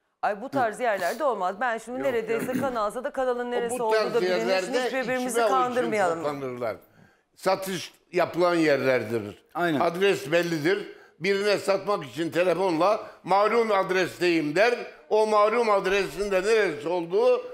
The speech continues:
Speaker 3: bilinir, gelir.
Speaker 1: Tamam, sen
Speaker 3: O
Speaker 1: şunu söyle yani,
Speaker 3: köprü
Speaker 1: o
Speaker 3: altıdır,
Speaker 1: malum
Speaker 3: kanal altıdır. Yok, e, kule dipleridir, bilmem ne,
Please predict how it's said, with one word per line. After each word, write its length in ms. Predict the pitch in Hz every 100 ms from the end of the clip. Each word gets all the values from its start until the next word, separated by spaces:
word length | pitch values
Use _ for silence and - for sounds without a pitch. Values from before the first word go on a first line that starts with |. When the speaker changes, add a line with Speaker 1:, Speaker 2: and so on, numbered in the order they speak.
| -
Speaker 3:
bilinir, 580 | 180 247 214 208 269 247
gelir. 380 | 208 240 247 175
Speaker 1:
Tamam, 180 | 277 285
sen 200 | 339 330
Speaker 3:
O 100 | 226
Speaker 1:
şunu 120 | 349
söyle 280 | - 359 359
yani, 200 | 339 294
Speaker 3:
köprü 80 | 254
Speaker 1:
o 40 | 285
Speaker 3:
altıdır, 540 | 269 220 277 277 262
Speaker 1:
malum 120 | -
Speaker 3:
kanal 340 | - 214 247 226
altıdır. 500 | 196 156 170 180 180 156 - - -
Yok, 360 | 240 240 - 202
e, 200 | 214 208 185 175 160 151 _ _ _ _
kule 340 | - 233 254 226
dipleridir, 720 | 208 - 208 196 175 185 175
bilmem 360 | 240 233 226 226
ne, 120 | 262